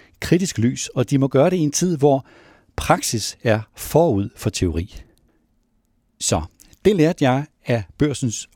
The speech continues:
rundspørg til topcheferne. Jeg fik et første bud på en slags struktur i et tema, som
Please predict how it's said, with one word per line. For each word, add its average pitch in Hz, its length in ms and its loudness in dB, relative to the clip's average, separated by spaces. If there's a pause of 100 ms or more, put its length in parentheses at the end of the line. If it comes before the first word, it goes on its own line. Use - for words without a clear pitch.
rundspørg 120 420 2
til 98 80 -6
topcheferne. 135 640 0 (380)
Jeg 165 120 2
fik - 340 0
et 196 280 -2 (280)
første 247 440 -2
bud 104 360 0
på 131 200 0
en 135 160 0
slags 135 320 -2
struktur - 680 -4
i 147 140 -4
et 123 120 -6
tema, 104 420 0 (360)
som 139 280 0